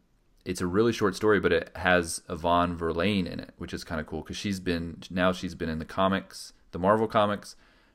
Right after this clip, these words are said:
now these, and then she's also been in a Del Rey novel.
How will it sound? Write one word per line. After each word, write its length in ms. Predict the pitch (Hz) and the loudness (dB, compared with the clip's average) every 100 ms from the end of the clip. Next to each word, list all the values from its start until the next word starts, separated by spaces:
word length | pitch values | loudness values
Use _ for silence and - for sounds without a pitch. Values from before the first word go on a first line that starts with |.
| - | -8
now 180 | 85 85 | -2 0
these, 460 | 90 95 95 95 | 2 2 0 -4
and 220 | - 90 85 | -8 -6 -6
then 120 | 82 | -6
she's 160 | 85 | -2
also 240 | 87 87 85 | -2 -2 -4
been 200 | 82 80 | -4 -4
in 380 | 80 80 82 80 | -4 -6 -8 -10
a 60 | 80 | -8
Del 180 | 80 80 | -4 2
Rey 180 | 90 98 | 2 2
novel. 480 | 80 78 80 78 | 0 -2 -4 -6